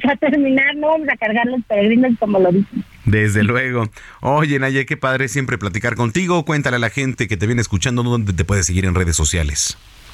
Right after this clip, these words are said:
Speaker 1: Sí, mi Instagram y mi Twitter es arroba Nayemay, y me pueden leer en todas las plataformas del Heraldo Media Group, y los domingos aquí contigo.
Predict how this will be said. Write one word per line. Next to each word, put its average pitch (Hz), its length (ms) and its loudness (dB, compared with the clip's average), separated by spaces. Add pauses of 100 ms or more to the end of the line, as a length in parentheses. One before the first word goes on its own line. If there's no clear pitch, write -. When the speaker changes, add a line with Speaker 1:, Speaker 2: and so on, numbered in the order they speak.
(520)
Speaker 1:
Sí, 349 120 4
mi 320 220 4
Instagram 381 500 2
y 285 60 2
mi 269 140 2
Twitter 285 360 0
es 262 120 -6
arroba 240 320 0
Nayemay, 226 520 0 (300)
y 320 300 0
me 262 100 0
pueden 277 300 0
leer 233 180 2
en 240 120 -2
todas 233 180 2
las 214 160 0
plataformas 214 600 2
del 202 160 4
Heraldo 208 320 2
Media 208 300 4
Group, 359 220 2 (400)
y 262 80 0
los 240 160 4
domingos 285 400 2
aquí 220 200 0
contigo. 403 380 -2